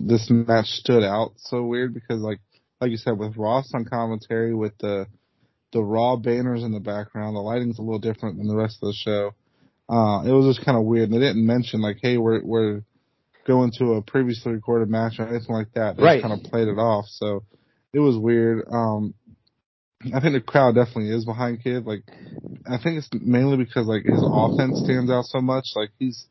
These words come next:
Speaker 2: Yeah, oh, yeah.
Speaker 1: doing stuff that the rest of the roster isn't, you know? Like, so I think he's, uh, definitely on his way to breaking out. And it was pretty cool to see him get, like, a little bit of a spotlight at least, even though it was kinda fifty fifty, like you said, up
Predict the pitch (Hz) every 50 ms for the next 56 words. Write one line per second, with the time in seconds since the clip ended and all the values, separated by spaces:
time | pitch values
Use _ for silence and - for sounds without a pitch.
0 | _ - 139 190 180 190 226 262 247 170 110 92 90 127 123 120 110 120 - 127
1 | 123 117 - 127 104 - 104 104 110 113 110 - - 117 110 110 110 107 98 -
2 | - 107 104 113 113 110 110 120 117 - - 120 120 113 113 120 120 120 - 127
3 | 117 - - 127 127 131 127 127 123 - - 107 107 95 - - - _ _ _
4 | _ _ _ _ _ _ _ _ - - 127 120 117 120 117 - 147 139 127 -
5 | - 127 117 123 123 113 107 101 101 98 107 - - - - _ _ - - 107
6 | 110 123 123 127 - 120 117 117 117 117 113 113 113 113 107 104 98 - 110 104
7 | 104 - 107 107 104 104 98 - - 98 101 104 - - - - - - - -
8 | - _ _ _ _ - 147 135 - - 175 170 - 180 170 156 135 - - 135
9 | 127 127 131 123 117 127 117 117 117 123 120 123 123 113 113 120 113 107 110 -
10 | - - 117 113 98 92 107 104 98 95 98 104 101 104 104 - 117 113 110 107
11 | 113 110 110 107 - _ _ _ _ _ _ _ _ _ _ 120 123 117 117 117
12 | 120 120 113 117 - 127 110 113 110 - - 120 117 - 113 107 - 120 113 -
13 | 110 107 107 107 - - 110 107 - 113 107 107 104 110